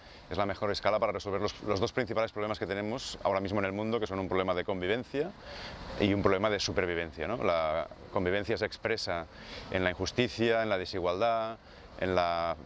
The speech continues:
mm, los atentados contra la libertad de expresión, contra la libertad de prensa, ¿no? Y la, mm, eh, el problema de supervivencia se manifiesta en lo que le estamos haciendo al planeta, en el cambio climático, en cómo estamos depredando los recursos, eh, cómo estamos jugando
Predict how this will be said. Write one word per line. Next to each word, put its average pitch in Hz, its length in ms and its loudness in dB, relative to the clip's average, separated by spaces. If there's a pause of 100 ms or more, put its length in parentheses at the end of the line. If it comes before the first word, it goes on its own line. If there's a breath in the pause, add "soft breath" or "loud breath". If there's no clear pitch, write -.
(140)
mm, 78 640 0
los 90 140 4
atentados 101 360 2
contra 98 220 2
la 92 60 2
libertad 92 340 0
de 92 60 2
expresión, 113 720 0
contra 90 260 0
la 87 60 0
libertad 85 320 2
de 87 100 2
prensa, 107 380 -4
¿no? 101 180 -4 (640 loud breath)
Y 110 160 4
la, 90 720 2
mm, 80 480 -4 (180)
eh, 69 380 2 (220)
el 90 80 2
problema 92 240 2
de 98 40 2
supervivencia 101 420 2
se 113 100 0
manifiesta 98 400 0
en 107 80 0
lo 92 60 -2
que 92 60 -2
le 90 60 -2
estamos 92 260 -4
haciendo 92 480 2
al 85 80 0
planeta, 113 760 0
en 95 60 0
el 87 80 0
cambio 90 220 2
climático, 104 800 2
en 90 140 -4
cómo 95 160 4
estamos 92 280 0
depredando 92 400 2
los 90 100 2
recursos, 107 840 -2 (540 loud breath)
eh, 90 260 4
cómo 104 160 4
estamos 107 560 0
jugando 107 680 0